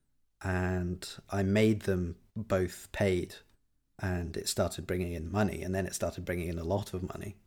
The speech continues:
And so I, I got to the point where it was like, "Oh, this, this is actually a, a business." Uh, but that took a while. Um,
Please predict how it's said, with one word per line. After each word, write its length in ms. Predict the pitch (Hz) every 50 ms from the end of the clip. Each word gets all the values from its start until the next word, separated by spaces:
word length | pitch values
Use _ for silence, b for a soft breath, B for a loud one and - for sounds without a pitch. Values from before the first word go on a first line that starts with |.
| _ _ _ _ _ _ _ _ _ _ -
And 560 | - 98 95 92 92 90 85 87 87 - - - - - - - _ _ _ _
so 440 | - - - - 196 190 92 - - - _ _ _ _ _ _ _
I, 140 | 123 123 -
I 120 | 117 117
got 200 | 117 143 143 117 -
to 60 | 127
the 60 | 110
point 320 | - - 117 110 101 95
where 220 | 101 104 101 95 95
it 100 | 95 -
was 140 | 101 - -
like, 400 | 92 90 90 - - - - - _ _ - - _
"Oh, 140 | - 110 101
this, 420 | 90 107 101 - - - - - - - _ -
this 160 | - 110 98 101
is 160 | 101 92 92
actually 480 | 92 98 - - - 101 95 90 -
a, 100 | - - - -
a 100 | - -
business." 680 | - - 98 101 - 98 - - - - - - - - _ _ _ _ _ _ _ -
Uh, 220 | 98 92 87 90
but 180 | 87 - 95 101
that 160 | 101 - -
took 160 | - 104 -
a 40 | 87
while. 440 | 87 90 101 104 - - - - _ _ _ _ _ _ _ _ _ _ _
Um, 680 | 107 101 92 92 90 90 92 90 90 90 90 92 95